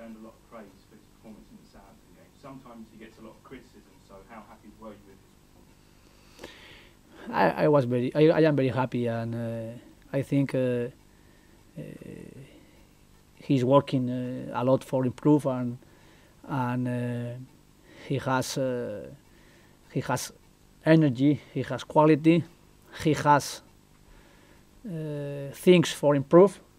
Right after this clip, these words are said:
Speaker 2: but, uh, can do. And, uh,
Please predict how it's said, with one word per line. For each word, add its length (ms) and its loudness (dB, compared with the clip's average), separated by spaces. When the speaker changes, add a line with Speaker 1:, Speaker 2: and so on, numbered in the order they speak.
Speaker 2:
but, 280 -2
uh, 220 -2
can 180 2
do. 240 4
And, 360 -2
uh, 720 -6